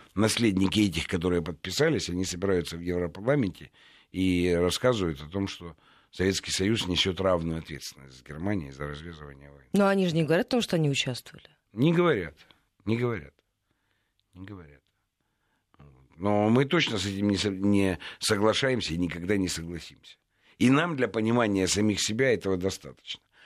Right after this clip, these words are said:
Speaker 1: А в принципе, на следующем шаге, я думаю, что надо будет, ну, вот так, там, они сами еще чуть поразрушают, сами, сами,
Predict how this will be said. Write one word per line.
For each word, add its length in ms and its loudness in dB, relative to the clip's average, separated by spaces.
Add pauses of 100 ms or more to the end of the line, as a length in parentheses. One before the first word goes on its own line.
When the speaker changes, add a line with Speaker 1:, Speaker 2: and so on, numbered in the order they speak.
(120)
Speaker 1:
А 140 2
в 40 -6
принципе, 440 2
на 120 4
следующем 540 2
шаге, 440 -2 (380)
я 140 2
думаю, 320 4
что 180 -4
надо 260 2
будет, 420 2 (340)
ну, 120 2
вот 220 2
так, 260 0 (260)
там, 460 -2 (160)
они 200 4
сами 280 2
еще 200 0
чуть 200 -2
поразрушают, 760 4
сами, 340 2
сами, 360 2